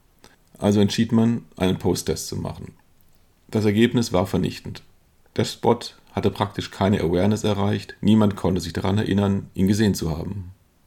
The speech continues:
Das war die teuerste Marktforschungsstudie, die ich bisher kennengelernt habe.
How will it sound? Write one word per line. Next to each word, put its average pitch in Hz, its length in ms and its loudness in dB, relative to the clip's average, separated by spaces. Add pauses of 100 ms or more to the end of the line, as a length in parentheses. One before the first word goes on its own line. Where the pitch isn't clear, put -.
(840)
Das 92 160 -6
war 95 100 6
die 95 80 6
teuerste 90 380 0
Marktforschungsstudie, 98 1000 -2
die 95 100 -4
ich - 160 -12
bisher 95 240 -4
kennengelernt - 540 -6
habe. - 240 -10